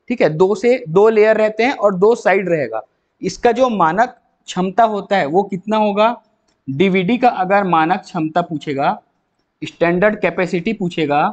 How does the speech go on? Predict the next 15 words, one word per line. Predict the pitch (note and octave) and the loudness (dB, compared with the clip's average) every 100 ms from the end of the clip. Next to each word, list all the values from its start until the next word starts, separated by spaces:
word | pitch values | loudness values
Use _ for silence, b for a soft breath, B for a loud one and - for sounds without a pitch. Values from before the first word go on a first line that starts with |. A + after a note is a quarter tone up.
| - _ _ _ - | -6 _ _ _ 0
तो | D#3+ | 2
ये | F3+ G#3 | 4 2
होता | G3+ F3+ F3+ | 0 -2 -2
है | F3+ G3+ - | -2 -2 -4
फ़ोर | F3+ F#3 G#3 G#3+ - | 0 2 4 2 0
पॉइंट | D#3+ F3 A#3+ B3+ - _ _ | 0 2 0 -4 -8 _ _
सेवन | - - E3+ F3 G3 A3 | -12 -2 0 2 -2 -2
जीबी | E3+ E3 D#3+ A3 | -2 -2 0 -2
से | G#3+ E3+ | 0 0
लेकर | D#3+ G3+ G#3 E3 E3 A3+ - _ _ _ _ _ _ - | 2 2 2 0 2 0 -6 _ _ _ _ _ _ -4
एट | F#3+ G3+ G#3+ - | 0 0 -2 -6
पॉइंट | E3+ E3+ G#3 A3+ | -2 0 -2 -6
फ़ाइव | - D3+ D#3 A3 A#3+ | -4 0 0 -2 -8
जीबी | D#3+ C#3 C3 | -6 -4 -4
तक। | A#2+ G2+ | -6 -14